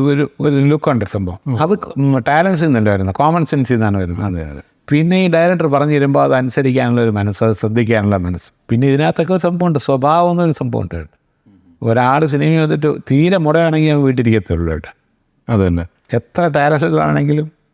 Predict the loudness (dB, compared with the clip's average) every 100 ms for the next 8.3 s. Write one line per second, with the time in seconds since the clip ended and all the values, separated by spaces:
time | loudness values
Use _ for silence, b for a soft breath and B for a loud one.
0 | -6 -2 0 0 0 0 -2 -2 -2 -2
1 | -2 -2 -6 -8 -10 -16 _ _ _ -2
2 | 0 0 0 2 2 0 0 -2 0 0
3 | 0 0 0 -2 -2 0 0 0 2 0
4 | -2 -6 _ _ _ _ _ -4 -2 0
5 | 0 2 2 2 0 0 0 0 0 0
6 | 0 0 0 2 0 -2 -8 -20 _ _
7 | -10 -4 -2 0 0 2 0 -2 -6 -2
8 | 0 0 -2